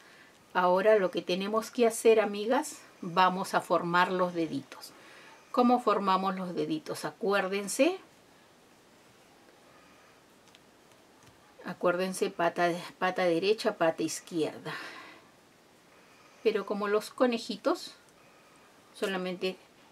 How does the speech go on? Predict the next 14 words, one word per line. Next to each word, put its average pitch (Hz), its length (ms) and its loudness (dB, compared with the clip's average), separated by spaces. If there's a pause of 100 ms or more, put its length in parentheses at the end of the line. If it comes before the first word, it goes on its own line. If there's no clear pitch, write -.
(400)
le 180 180 0
vamos 175 280 0
a - 20 -6
hacer 180 260 -2
tres 214 280 4
deditos, 202 640 -2 (960)
¿no? 247 180 -4
Entonces 180 540 -6 (760)
no 240 160 2
va 190 80 2
a 185 40 4
haber 185 260 0
ningún 175 380 -4
problema. 185 720 0